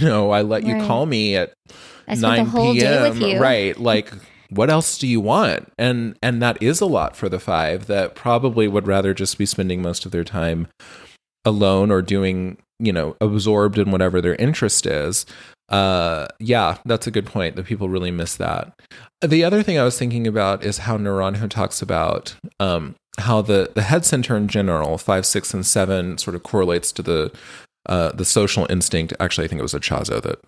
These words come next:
Speaker 1: really talked about that. But, um,
Speaker 2: The adaptation?
Speaker 1: Yes. And,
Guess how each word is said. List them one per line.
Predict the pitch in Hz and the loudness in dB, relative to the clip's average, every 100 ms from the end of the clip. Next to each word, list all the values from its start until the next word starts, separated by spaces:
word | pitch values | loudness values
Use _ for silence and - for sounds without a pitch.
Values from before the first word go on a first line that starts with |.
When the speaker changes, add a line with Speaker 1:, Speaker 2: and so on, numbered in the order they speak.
| _ | _
Speaker 1:
really | 87 - | -8 -8
talked | - - | -6 -6
about | - - | -6 -4
that. | - - | -6 0
But, | 101 80 - | 2 2 2
um, | 107 101 92 87 98 _ _ _ - - | 2 2 0 -4 -10 _ _ _ -14 0
Speaker 2:
The | 240 220 | 2 2
adaptation? | 196 196 185 - - 190 - 254 254 277 | 2 0 -2 -4 -4 -4 -2 -2 0 0
Speaker 1:
Yes. | 127 156 85 - - - - - - - - - | 0 0 0 -2 -6 -8 -14 -20 -20 -20 -18 0
And, | 127 127 127 | 2 2 0